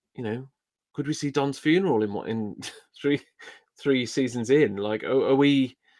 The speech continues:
you know, th-, there is a whole lot of history, like, fictional history and real history to, to, to lean on here. The idea of be-, having a, a famous father that everyone loves, but you hate him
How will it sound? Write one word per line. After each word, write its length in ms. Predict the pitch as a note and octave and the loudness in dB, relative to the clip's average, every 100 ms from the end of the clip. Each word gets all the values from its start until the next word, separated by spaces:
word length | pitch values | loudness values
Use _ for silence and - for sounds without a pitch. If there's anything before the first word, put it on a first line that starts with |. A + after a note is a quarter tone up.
| _ _ _ _ | _ _ _ _
you 80 | C#3 | 4
know, 100 | C#3 | 6
th-, 220 | B2+ C#3 | 6 4
there 200 | D3 D3 | 4 4
is 160 | C#3+ C3+ - | 4 2 0
a 140 | B2 | -2
whole 460 | A#2+ - E3 D3+ C#3 | -4 -2 2 4 4
lot 160 | D#2+ | 2
of 80 | A2 | 0
history, 720 | C3+ C3+ - G#2 F#2+ G#2+ B2 _ _ _ _ _ - | -4 -6 -2 0 0 -2 -8 _ _ _ _ _ -4
like, 240 | B2 - | -2 0
fictional 400 | - D#3+ D3 A#2 | 0 0 0 0
history 340 | A2 - A2+ - | 0 0 0 4
and 220 | C3 A#2 | 2 6
real 240 | B2+ C3 | 8 8
history 560 | A2 G#2 - G2+ G#2+ A2 | 6 0 0 0 0 -4
to, 400 | - A2 G#2 - - | 0 2 2 -2 -6
to, 320 | A#2 A2+ G#2+ _ _ | 0 0 0 _ _
to 180 | - A2+ _ _ _ _ _ _ A2 | -10 -10 _ _ _ _ _ _ -8
lean 300 | A#2 D3+ B2+ | -2 -2 -2
on 160 | - | -6
here. 380 | - - D2+ - - - - _ | -8 -8 -8 -10 -16 -20 -20 _
The 140 | C#3 D3 | 4 6
idea 300 | D3 D#3+ D#3 | 8 8 8
of 200 | - - | 6 4
be-, 200 | C#3+ - | 4 6
having 420 | C3+ C#3 C#3 C3 - | 4 4 4 2 0
a, 400 | B2 A#2 A#2 A2 - _ - _ _ _ - | 4 6 6 4 -4 _ -20 _ _ _ -12
a 60 | A2 | -2
famous 380 | D#3 C3+ B2 - | 2 4 2 2
father 380 | C#3+ C#3 G#2+ | 4 4 2
that 140 | G2+ G#2 | 0 -2
everyone 360 | A#2 A#2 A2+ | 0 0 0
loves, 560 | A2+ A2 F2+ - - - _ _ _ _ _ | 0 0 -2 -8 -20 -20 _ _ _ _ _
but 160 | A#2 G2 | -4 -2
you 240 | A#2+ A#2 | -2 -2
hate 280 | A2+ A#2+ - | -2 -4 -6
him 360 | E2 C2+ G#2 | -10 -10 -16